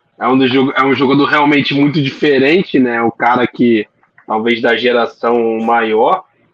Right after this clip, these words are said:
É... mas eu acho que o Lewandowski vai, a sua seleção vai precisar mais, né? Acho que esse é o grande ponto desse debate, né? Porque o Messi, bem ou mal, a gente, você tem um Di Maria que, principalmente na, em, ele já é um jogador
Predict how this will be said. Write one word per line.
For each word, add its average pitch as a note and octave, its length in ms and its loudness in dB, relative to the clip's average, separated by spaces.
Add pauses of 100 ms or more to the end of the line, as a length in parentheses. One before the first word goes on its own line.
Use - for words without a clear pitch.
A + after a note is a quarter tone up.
(260)
É... A#2 960 0
mas F3 160 -2
eu G3 80 2
acho G3+ 120 -6
que B3 60 -2
o A3 40 0
Lewandowski G3+ 580 0
vai, G#3+ 200 0
a F3 240 -2 (120)
sua G3 220 -2
seleção G3 340 0
vai G3+ 140 0
precisar G3 400 0
mais, E3 400 2
né? C3 160 -2 (320)
Acho - 240 -2
que D3+ 60 -2
esse D3+ 260 0
é E3+ 60 2
o D#3+ 100 0
grande D#3+ 320 0
ponto C#3 480 -2
desse B2+ 280 -2
debate, A#2+ 500 0
né? A2+ 100 -4
Porque A#2 540 -4 (240)
o C#3+ 100 0
Messi, D3+ 400 0
bem D3+ 220 0
ou C#3+ 100 2
mal, D#3+ 420 0 (180)
a A#2+ 140 0
gente, C3+ 300 -2
você C#3 280 0
tem D#3 140 0
um D#3+ 140 0
Di C#3+ 100 -6
Maria E3 480 0
que, C#3+ 280 -6 (100)
principalmente E3 680 -2
na, C#3+ 200 -2 (300)
em, C#3 340 0
ele D3+ 560 0
já E3 140 2
é E3 60 2
um E3+ 120 2
jogador D3+ 400 0